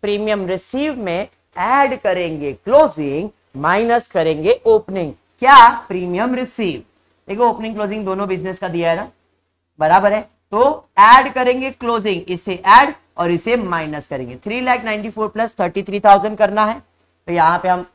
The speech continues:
ऐड करेंगे, ऐड करेंगे क्लोजिंग, माइनस करेंगे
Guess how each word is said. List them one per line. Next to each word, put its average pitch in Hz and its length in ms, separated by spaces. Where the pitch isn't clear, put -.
ऐड 233 340
करेंगे, 151 420
ऐड 214 380
करेंगे 165 440
क्लोजिंग, 196 680
माइनस 214 580
करेंगे 143 520